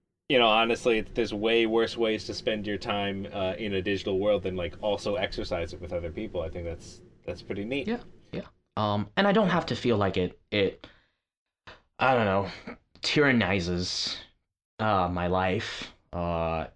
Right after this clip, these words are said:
Speaker 2: if I can just spend twenty minutes on it a day, I guess I can be like, "Well, yeah, it's something better than nothing," and somehow,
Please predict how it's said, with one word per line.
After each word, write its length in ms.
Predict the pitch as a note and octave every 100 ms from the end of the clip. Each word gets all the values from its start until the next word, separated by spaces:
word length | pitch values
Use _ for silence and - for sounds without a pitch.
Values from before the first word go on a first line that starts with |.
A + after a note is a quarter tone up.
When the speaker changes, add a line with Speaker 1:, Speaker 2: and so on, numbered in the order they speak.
| -
Speaker 2:
if 160 | G2 F#2
I 100 | F2+
can 140 | G2
just 380 | F#2 F2+ - -
spend 280 | - F#2 F2+
twenty 220 | G2 F#2+
minutes 320 | F2 F2 F2
on 140 | F2 E2+
it 80 | D#2+
a 60 |
day, 480 | D#2+ G2 F2+ E2 E2 -
I 100 | F#2
guess 220 | F2+ E2+ E2+
I 60 |
can 120 | D#2+
be 100 | E2
like, 180 | D#2+ D#2+
"Well, 240 | F#2+ F2+ F2
yeah, 160 | F2
it's 120 | D#2+ -
something 400 | A2+ G2+ G#2 F#2+
better 200 | F2 D#2+
than 160 | E2+
nothing," 540 | G2+ G2 - F#2+ F2 F2
and 160 | E2+
somehow, 500 | - F#2 F#2+ F2+ D#2+